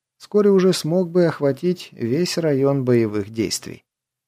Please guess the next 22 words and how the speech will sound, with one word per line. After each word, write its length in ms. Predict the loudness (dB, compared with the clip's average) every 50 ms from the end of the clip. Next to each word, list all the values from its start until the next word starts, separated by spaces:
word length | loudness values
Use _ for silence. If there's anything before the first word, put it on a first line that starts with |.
| _ _ _ _ _ _ _ _
Возможности 920 | -2 2 2 2 2 2 0 2 2 2 2 2 -2 -4 -6 -6 -4 -4 -4
этой 360 | -2 -2 -2 -2 -2 -4 -4
машины 640 | -4 -4 -4 -4 -4 -4 -4 -4 -6 -10 -14 -20 _ -20
теперь 280 | -14 -6 -2 0 2 2
были 280 | 4 4 4 4 4
бы 220 | 2 2 2 2 2
весьма 720 | 2 2 4 2 2 2 0 -2 -2 0 0 0 -2 0
урезаны. 680 | 2 2 4 4 4 2 2 -2 -8 -12 -14 -18 -20 _ _ _ _ _ _ _ _ _ _ _ _ -2
Тем 160 | 2 2 4
не 140 | 4 4 4
менее, 400 | 4 4 4 4 4 4 4 4
это 340 | 4 4 2 2 2 0 0
не 100 | 2 2
мешало 520 | 2 2 2 2 0 0 2 2 2 2 4
Р 160 | 2 2 4
Л 140 | 4 4 2
С 120 | 2 0
самолета 640 | -2 -4 -4 -2 -2 -2 0 0 -2 -2 0 0 0
заглядывать 760 | 2 0 0 0 2 2 4 4 4 4 2 2 0 -2 -6
под 280 | _ -6 -6 -6 -6 _
толстую 520 | -2 0 0 0 -2 -4 -4 -2 -2 -2
облачность 880 | -2 0 -2 0 2 2 2 2 0 -2 -2 -4 -4 -4 -8 -14 -16 _